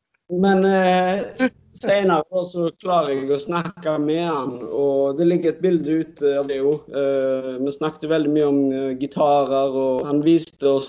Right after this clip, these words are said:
eh, et bilde av den nyeste Les Paulen sin, Custom Shop Gibson Les Paul. Og, eh, så sa han, «My wife's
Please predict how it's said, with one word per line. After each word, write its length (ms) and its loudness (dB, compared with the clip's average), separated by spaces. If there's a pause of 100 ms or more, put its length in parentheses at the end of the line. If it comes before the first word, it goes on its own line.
(140)
eh, 460 2
et 100 -4
bilde 240 2
av 80 0
den 160 0
nyeste 560 -2
Les 160 -6
Paulen 400 4
sin, 400 -2
Custom 400 -4
Shop 160 -2 (380)
Gibson 260 -8
Les 160 -6
Paul. 320 2 (220)
Og, 340 0
eh, 400 -2
så 240 -2
sa 260 4
han, 140 4
«My 160 4
wife's 400 2